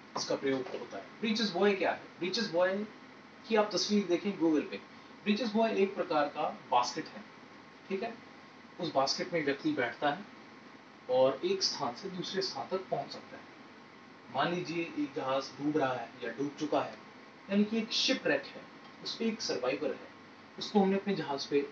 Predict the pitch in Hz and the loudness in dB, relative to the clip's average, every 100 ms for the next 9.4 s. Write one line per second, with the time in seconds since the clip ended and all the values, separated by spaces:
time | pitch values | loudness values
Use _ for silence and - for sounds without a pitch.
0 | 135 127 127 104 - - - 196 190 160 | -2 -2 -2 -6 -8 -16 -2 2 4 4
1 | 135 110 - - - - - - - - | 2 0 -8 -12 -20 -20 -20 -20 -18 -16
2 | - - - - - - - - - - | -16 -16 -20 -20 -8 -4 -2 -2 -4 -8
3 | - - - - - 135 - 165 147 151 | -18 -20 -20 -18 -6 -2 0 2 2 2
4 | - 170 175 160 180 185 - - - 151 | 4 4 4 2 -2 -4 -8 -12 -2 4
5 | 147 147 151 - - - - - 151 156 | 6 6 2 -4 -18 -20 -20 -16 -2 0
6 | - - 156 151 151 143 147 - - - | 2 4 4 2 -2 -2 -4 -6 -14 -4
7 | 139 165 - 190 226 - - - - - | -2 0 0 0 -2 -6 -16 -20 -20 -20
8 | - - - - 123 156 156 143 139 151 | -20 -20 -20 -12 -4 -2 0 4 4 6
9 | 165 156 156 | 4 2 -2